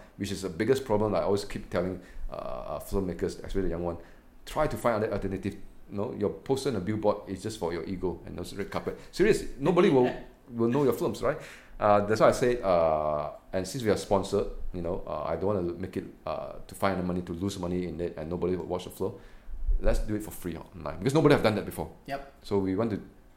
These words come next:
Speaker 1: kinda like, uh, push it to be the first, and second of all, to see, uh, how's the audience reaction, and to kinda entice more Malaysian audience to watch, uh, longer form content, uh, online. Because now when they say, "Oh, let's watch a movie on YouTube,"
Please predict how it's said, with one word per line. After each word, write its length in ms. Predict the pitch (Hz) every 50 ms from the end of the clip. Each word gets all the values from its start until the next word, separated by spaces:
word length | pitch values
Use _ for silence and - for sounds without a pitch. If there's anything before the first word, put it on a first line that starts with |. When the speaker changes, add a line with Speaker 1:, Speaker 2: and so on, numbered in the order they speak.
| - _ -
Speaker 1:
kinda 180 | - 127 113 101
like, 120 | 92 85
uh, 200 | 87 87 80 80
push 260 | - - - 117 110
it 240 | 117 113 107 - -
to 60 | -
be 80 | - 101
the 80 | - -
first, 300 | - 143 165 - - -
and 100 | 98 92
second 180 | - - 135
of 100 | 110 98 110
all, 180 | 110 110 110 - - - - - - - -
to 100 | 101 92
see, 440 | 92 - - 113 107 104 101 101 101
uh, 720 | 87 87 80 76 76 76 71 71 67 65 65 65 - -
how's 240 | - - 98 101 98
the 80 | - 85
audience 320 | - 87 87 90 85 85
reaction, 300 | - 80 78 - 85 82 -
and 200 | 82 87 90 90
to 80 | 98 95 - - - - - - - - -
kinda 220 | - 165 170 117 - -
entice 340 | 98 92 - 127 120 - 123
more 300 | 120 120 113 113 110 104
Malaysian 260 | 95 92 92 107 101
audience 180 | 95 95 95 -
to 60 | 90
watch, 260 | 82 90 92 92 - - - - - - - - -
uh, 120 | 78 73
longer 280 | 78 80 90 95 95 98
form 180 | 95 110 98
content, 380 | 90 - 85 82 - 90 85 85 - - - - - - -
uh, 60 | -
online. 320 | - - - 82 80 - -
Because 160 | - 175 175
now 220 | 180 165 151 - -
when 120 | 113 110 101
they 40 |
say, 140 | - - 151
"Oh, 120 | 120 120 92
let's 200 | 85 107 110 -
watch 160 | 110 113 101
a 40 | 95
movie 260 | 90 92 90 98 95
on 240 | 92 - 82 80 82
YouTube," 240 | 90 90 90 95